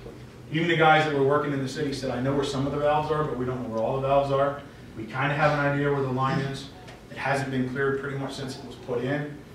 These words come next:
There are some markers out there, but boy, it would be nice to know where this is so that we can clear it, so we can maintain it,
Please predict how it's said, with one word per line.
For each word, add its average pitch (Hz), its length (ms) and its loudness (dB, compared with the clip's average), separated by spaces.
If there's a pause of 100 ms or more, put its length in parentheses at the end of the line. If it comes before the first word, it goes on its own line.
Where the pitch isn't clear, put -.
(200)
There 107 120 -8
are - 100 2
some 131 240 0
markers 135 400 4
out 139 240 4
there, 139 200 0
but 120 180 -4
boy, 135 160 2
it 131 40 4
would 127 120 0
be 117 60 -2
nice 123 260 -4
to 123 60 -6
know 120 120 -2
where 120 140 0
this 117 220 -6
is 127 160 -4
so 123 80 -8
that 113 140 -10
we 110 120 -8
can 107 100 -10
clear 123 240 -4
it, 120 60 -6
so 110 100 -10
we 107 140 -10
can 110 100 -10
maintain 110 300 -8
it, 120 160 -10